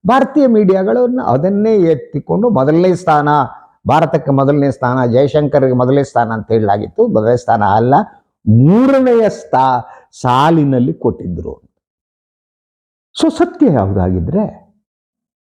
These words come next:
ಮೊದಲನೇ ಸಾಲಿನಲ್ಲಿ ಕೊಟ್ಟರೆ ನಮಗೆ ಹೆಮ್ಮೆನೆ, ನಮ್ಮ ದೇಶದ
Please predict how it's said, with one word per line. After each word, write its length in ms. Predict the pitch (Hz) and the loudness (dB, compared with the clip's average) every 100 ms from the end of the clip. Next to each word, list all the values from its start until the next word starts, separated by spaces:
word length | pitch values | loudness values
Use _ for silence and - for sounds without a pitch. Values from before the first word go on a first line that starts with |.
| _ 123 | _ 0
ಮೊದಲನೇ 460 | 151 226 262 277 | 2 4 2 0
ಸಾಲಿನಲ್ಲಿ 560 | 269 254 247 240 240 226 | 0 0 0 0 0 -2
ಕೊಟ್ಟರೆ 340 | 214 214 262 | -2 -2 -2
ನಮಗೆ 320 | 202 196 220 | 0 0 2
ಹೆಮ್ಮೆನೆ, 520 | 160 131 143 131 98 101 | 0 0 0 -2 -4 -4
ನಮ್ಮ 300 | 110 170 135 | -2 -2 0
ದೇಶದ 360 | 117 - 104 | -2 -4 -6